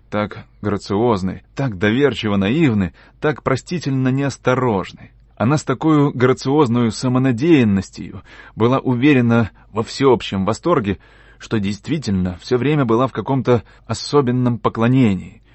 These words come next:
Вокруг неё не разрывался тесный кружок удивлённых, залюбовавшихся на неё слушателей, и никогда ещё не была она так обольстительна. Всякое слово её было в соблазн и в диковинку, ловилось,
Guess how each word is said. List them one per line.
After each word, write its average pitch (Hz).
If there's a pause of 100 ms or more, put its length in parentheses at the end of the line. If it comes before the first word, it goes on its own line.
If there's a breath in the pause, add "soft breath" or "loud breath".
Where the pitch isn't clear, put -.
(180 soft breath)
Вокруг 120
неё 131
не 127
разрывался 127
тесный 127
кружок 113
удивлённых, 110 (240 soft breath)
залюбовавшихся 123
на 127
неё 123
слушателей, -
и 110
никогда 110
ещё 117
не 90
была 104
она 110
так -
обольстительна. - (460)
Всякое 120
слово 113
её 92 (260 soft breath)
было 117
в -
соблазн 107 (140)
и 117
в 113
диковинку, 107 (260 loud breath)
ловилось, 95